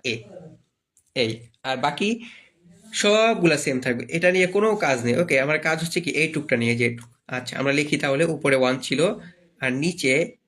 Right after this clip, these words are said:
এই টুকটার, এই টুকটা লসাগু করলে নিচে আসবে হচ্ছে আমাদের কত?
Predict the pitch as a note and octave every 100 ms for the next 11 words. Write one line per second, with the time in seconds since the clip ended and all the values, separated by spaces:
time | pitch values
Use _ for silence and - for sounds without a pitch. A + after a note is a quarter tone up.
0 | _ D3+ E3+ E3+ G#3 - C3 - E3 E3+
1 | G3 F3+ D3+ D3+ F3+ F3 E3+ C#3 B2+ D3
2 | D#3 D3+ D#3 D3 D#3 D#3 D#3+ D3+ D#3 D#3